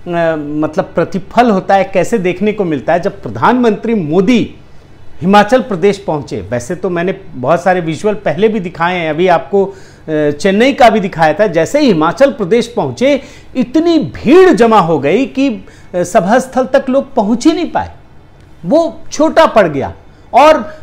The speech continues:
जगह जगह जहां देखिए, लोगों का रैला लगा हुआ था। और प्रधानमंत्री मोदी ने उन लोगों को निराश नहीं किया, वो, अ, चलते हुए, पैदल चलते हुए, कहीं उतर कर गाड़ी से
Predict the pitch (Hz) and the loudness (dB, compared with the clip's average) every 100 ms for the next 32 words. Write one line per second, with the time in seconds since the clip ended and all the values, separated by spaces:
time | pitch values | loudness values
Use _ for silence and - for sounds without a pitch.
0 | - 151 139 339 330 320 240 269 277 180 | -10 -10 -4 -4 0 0 2 4 2 2
1 | 185 285 233 247 - 269 208 151 233 277 | 0 2 0 -2 -4 -6 -4 0 0 0
2 | - 214 247 147 143 262 285 226 190 151 | 2 4 4 2 0 0 0 0 0 0
3 | 143 127 - 87 131 - 147 151 240 220 | -2 -4 -4 -10 -12 -8 -4 0 2 0
4 | 196 226 196 165 233 208 220 190 185 214 | -2 -4 -4 -2 0 2 2 0 0 -2
5 | 214 180 131 170 202 214 170 - 190 226 | -2 -4 0 2 2 -2 -8 -2 0 2
6 | 185 269 294 - - - - 175 165 - | 4 4 2 -4 -20 -20 -12 -10 -10 -12
7 | - 277 285 - 285 185 165 - 226 214 | 0 2 4 4 2 4 0 4 4 4
8 | 233 208 175 - 175 160 190 190 196 202 | 0 0 0 0 -2 -2 -2 -2 -2 -2
9 | 233 240 - 190 156 147 156 151 240 254 | 0 -2 -2 0 2 2 0 0 2 0